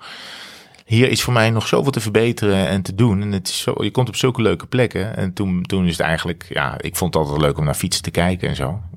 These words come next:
Eh, maar nu om het zelf te doen, dacht ik, "Ja, dit is wel echt heel leuk." En ja, dit is, ik bedoel, je kan er gewoon, weet je wat, tegenwoordig hebben ze gewoon hele podcasts erover.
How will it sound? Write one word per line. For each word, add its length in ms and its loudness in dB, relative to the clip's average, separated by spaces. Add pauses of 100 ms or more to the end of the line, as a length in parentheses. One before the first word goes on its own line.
(100)
Eh, 100 -8 (800)
maar 280 2
nu 220 4
om 120 -2
het 120 -2
zelf 200 2
te 120 -2
doen, 240 2
dacht 220 0
ik, 120 -4
"Ja, 200 -4
dit 240 -4
is 140 -4
wel 180 0
echt 180 -4
heel 120 2
leuk." 220 0
En 60 4
ja, 160 0
dit 220 -2
is, 260 -6
ik 300 -8
bedoel, 300 -2
je 120 -4
kan 180 0
er 60 -2
gewoon, 280 -4 (800)
weet 160 2
je 60 2
wat, 140 2
tegenwoordig 400 2
hebben 180 -2
ze 40 -6
gewoon 160 0
hele 120 0
podcasts 560 -4
erover. 480 -6